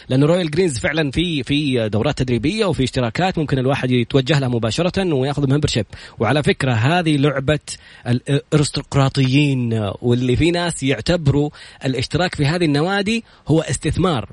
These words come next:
في مستشار، آه، بريطاني في الكويت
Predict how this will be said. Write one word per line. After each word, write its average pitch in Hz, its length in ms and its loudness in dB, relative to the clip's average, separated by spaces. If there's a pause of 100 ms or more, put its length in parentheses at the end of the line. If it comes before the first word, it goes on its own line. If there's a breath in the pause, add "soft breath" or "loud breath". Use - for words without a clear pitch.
في 139 260 0
مستشار، 139 640 -2
آه، 123 260 -2
بريطاني 135 460 0
في 143 60 0
الكويت 190 380 0